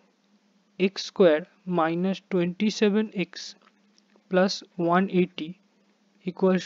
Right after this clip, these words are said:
to zero। তো ওয়ান এইটটিকে আমরা কিভাবে factorize করে টোয়েন্টি সেভেন আনতে পারি? তো যদি আমরা ওয়ান এইটটিকে ফিফটিন প্লাস টুয়েলভ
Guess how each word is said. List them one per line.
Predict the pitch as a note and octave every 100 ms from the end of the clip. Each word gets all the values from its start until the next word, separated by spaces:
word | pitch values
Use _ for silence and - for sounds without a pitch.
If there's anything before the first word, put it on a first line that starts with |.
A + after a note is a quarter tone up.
| -
to | A#3+ - _ _ _ _ -
zero। | F#3+ D#3+ C3 _ _ _ _ _ _ _ _ _ _ _ _ _ _ _ _ _ - - - - - - - - - G#3 - - G3+ - - - - - - - - - - -
তো | G#3
ওয়ান | F#3 G3+
এইটটিকে | G#3+ - G#3+ B3
আমরা | A#3 A#3
কিভাবে | G3+ G3+ G#3+ -
factorize | - F#3 F3+ G3 -
করে | E3 F#3+ G3
টোয়েন্টি | F3 F#3 F#3+
সেভেন | F#3 F3+
আনতে | D#3 - E3+ D#3
পারি? | D#3+ - - _ _ - _ _ _ _ _ _ _ -
তো | F3+ F3+
যদি | F3 A3+
আমরা | G3+ E3+ - _ _ _ _ _ _ _ _ _ _ _ _ _ _ _ _ _ - F#3
ওয়ান | F#3 G#3
এইটটিকে | - G#3 D3+ E3+ - _ -
ফিফটিন | F#3+ F3+ - A#3 B3 - _ _ _ _
প্লাস | G3+ A3 A#3 - _ _ -
টুয়েলভ | G#3 G#3 G#3